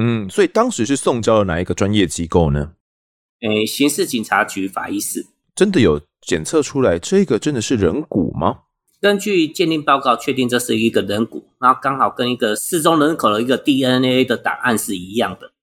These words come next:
Speaker 1: 哦，这个骨头它上面有一些被刀子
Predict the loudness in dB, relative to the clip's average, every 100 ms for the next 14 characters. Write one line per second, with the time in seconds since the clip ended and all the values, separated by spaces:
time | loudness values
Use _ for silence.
0 | _ -2 0 0 -2 _ 0 0 2 0
1 | 0 -6 -4 -2 -2 -2 -6 -4 0 0
2 | 0 0 0 -2 -2 2 2 0 -4 2
3 | 2 2 0 -4